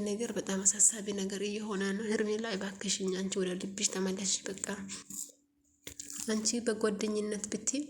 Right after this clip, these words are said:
because ጓደኝነትሽን ሩታ አልፈለገችም። በቃ እሷ አልከ-፣ እስ-፣ እሷ ደግሞ እስካልፈለገችው ድረስ አንቺ ህይወት፣ በቃ የራስሽን ህይወት መኖር አለብሽ። በሰው ህይወት ውስጥ ገብተሽ በአንቺ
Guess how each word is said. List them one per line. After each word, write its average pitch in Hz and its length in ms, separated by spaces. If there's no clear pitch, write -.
because 240 540
ጓደኝነትሽን 214 840
ሩታ 220 260
አልፈለገችም። 208 720
በቃ - 200
እሷ - 220
አልከ-፣ 233 320
እስ-፣ - 200
እሷ 247 240
ደግሞ 247 220
እስካልፈለገችው 233 1000
ድረስ 285 380
አንቺ 277 280
ህይወት፣ 240 320
በቃ 220 180
የራስሽን 226 500
ህይወት 226 180
መኖር 214 280
አለብሽ። 208 480
በሰው 233 340
ህይወት 220 380
ውስጥ 220 260
ገብተሽ 226 360
በአንቺ 240 300